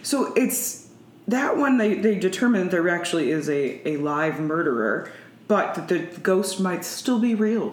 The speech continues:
because we wouldn't want to ruin that illusion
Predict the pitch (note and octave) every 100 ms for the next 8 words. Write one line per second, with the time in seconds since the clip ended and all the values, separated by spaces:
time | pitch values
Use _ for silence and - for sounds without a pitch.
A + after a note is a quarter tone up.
0 | - D3+ - D3+ - - - F#3+ F#3 A#3+
1 | - A3+ A3 A3+ B3+ A3+ A3 G#3+ G3 G#3
2 | A3 F3+ D3 - -